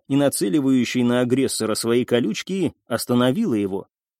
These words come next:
Чтобы срезать один единственный куст, пришлось пройтись по нему раз двадцать,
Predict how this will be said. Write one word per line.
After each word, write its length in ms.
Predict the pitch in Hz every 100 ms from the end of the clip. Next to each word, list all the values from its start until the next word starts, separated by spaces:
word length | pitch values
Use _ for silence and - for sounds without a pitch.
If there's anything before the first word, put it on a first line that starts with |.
| _
Чтобы 400 | - - 185 165
срезать 540 | - 151 190 151 151 -
один 340 | 139 127 190
единственный 680 | 147 123 127 180 - 135 131
куст, 400 | 117 214 180 -
пришлось 400 | - 120 151 160
пройтись 420 | - 127 117 156 -
по 100 | 123
нему 240 | 127 135
раз 260 | 143 123 95
двадцать, 580 | 123 202 - 120 -